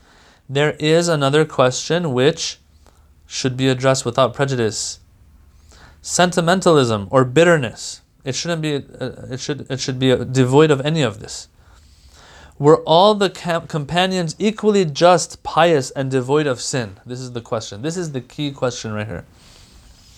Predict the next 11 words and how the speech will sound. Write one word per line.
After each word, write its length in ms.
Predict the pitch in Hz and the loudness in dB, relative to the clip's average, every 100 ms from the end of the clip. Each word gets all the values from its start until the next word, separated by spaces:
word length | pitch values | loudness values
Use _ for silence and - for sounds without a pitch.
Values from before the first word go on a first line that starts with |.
| - - - - - | -16 -16 -20 -18 0
It 100 | 160 | 4
is 140 | 180 175 | 6 4
clear 320 | - 214 220 | 4 6 6
that 140 | 170 | 2
seeing 320 | - 214 226 | 0 0 2
the 80 | 185 | 0
Prophet 480 | 156 151 123 117 110 | 0 2 2 0 -6
and 160 | 131 131 | -8 -8
keeping 340 | - 190 185 | -8 -6 -4
his 160 | 160 135 | -4 -4
company, 640 | - 147 139 131 190 202 | -6 -6 -4 -4 -4 -6